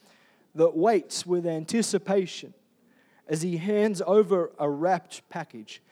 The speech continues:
You know, when, when Jonathan gives a birthday present to somebody else, he'll hand it over to them and he'll be so excited.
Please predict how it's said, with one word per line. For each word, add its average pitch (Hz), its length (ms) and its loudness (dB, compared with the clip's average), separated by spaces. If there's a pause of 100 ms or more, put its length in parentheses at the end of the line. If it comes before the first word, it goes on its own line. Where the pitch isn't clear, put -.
(240)
You 202 100 2
know, 220 220 10
when, 208 280 6
when 196 200 4
Jonathan 208 520 4
gives 170 300 2
a 156 60 -2
birthday 170 440 -2
present 135 420 -6
to 127 60 -10
somebody 127 560 -6
else, 117 440 -8 (920)
he'll 233 200 4
hand 240 220 4
it 214 80 2
over 202 280 -2
to 175 140 -16
them 151 100 -8
and 170 100 -2
he'll 190 140 2
be 175 160 -6
so 214 320 -4
excited. 233 720 4